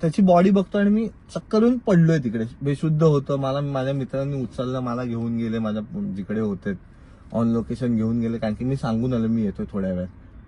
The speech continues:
So घेऊन गेले, तोपर्यंत मी शुद्धीवर आलो आणि मी रडतोय नुसता, ढसा ढसा रडतो की "अरे नाही यार, तो नाही येतो,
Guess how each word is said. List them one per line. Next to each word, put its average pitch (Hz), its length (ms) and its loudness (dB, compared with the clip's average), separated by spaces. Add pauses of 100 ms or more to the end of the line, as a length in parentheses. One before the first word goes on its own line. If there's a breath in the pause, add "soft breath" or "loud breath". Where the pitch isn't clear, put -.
(420)
So 120 80 -2
घेऊन 123 280 0
गेले, 113 280 -2
तोपर्यंत 117 280 -6
मी 120 280 0
शुद्धीवर 113 460 -2
आलो 104 220 -2
आणि 110 140 -4
मी 147 160 -2
रडतोय 165 400 2
नुसता, 139 340 0
ढसा 110 280 -2
ढसा 131 220 -2
रडतो 120 340 -4
की - 60 -8
"अरे 135 220 -4
नाही 139 340 -2
यार, 135 140 2
तो 135 200 -6
नाही 131 340 -2
येतो, 135 280 -4